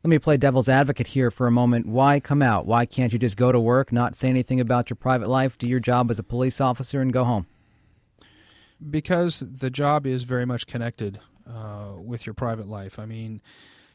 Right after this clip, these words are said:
Speaker 2: uh, law enforcement is a very tight, close-knit community, and it starts on Monday morning with a very simple question from your coworkers, "Hey, what'd you do this weekend?"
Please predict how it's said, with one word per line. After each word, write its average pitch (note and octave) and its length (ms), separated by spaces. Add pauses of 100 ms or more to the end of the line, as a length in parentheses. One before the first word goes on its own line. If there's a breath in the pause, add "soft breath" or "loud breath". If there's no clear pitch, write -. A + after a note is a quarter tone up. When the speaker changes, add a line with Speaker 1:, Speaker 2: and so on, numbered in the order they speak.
(140)
Speaker 2:
uh, - 160 (280)
law C3 160
enforcement D3 480
is A#2 80
a A#2+ 60
very C3 200
tight, C#3 360
close-knit C3+ 480
community, B2 640
and A#2+ 260
it B2 160
starts D3 320
on C3 120
Monday C3 200
morning C3 360
with A2+ 160
a B2 40
very C3+ 200
simple - 280
question C#3 380
from B2+ 180
your A#2 120
coworkers, C#3 540
"Hey, F#3 160
what'd F3 200
you G#3 80
do G3 160
this A2+ 180
weekend?" F#2+ 400